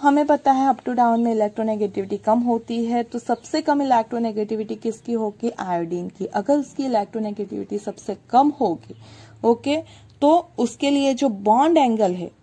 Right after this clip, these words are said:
वो क्या हो जाएगा, सबसे ज़्यादा हो जाएगा। ओके, उसके लिए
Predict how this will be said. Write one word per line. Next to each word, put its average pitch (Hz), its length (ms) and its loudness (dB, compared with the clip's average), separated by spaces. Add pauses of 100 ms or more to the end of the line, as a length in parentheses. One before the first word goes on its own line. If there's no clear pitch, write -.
(240)
वो 226 200 4
क्या 226 140 0
हो 202 140 -4
जाएगा, 185 480 -6 (420)
सबसे 208 360 -8
ज़्यादा 175 360 -10
हो 156 220 -18
जाएगा। - 500 -20 (300)
ओके, 214 220 -10
उसके 208 380 -6
लिए 202 420 -2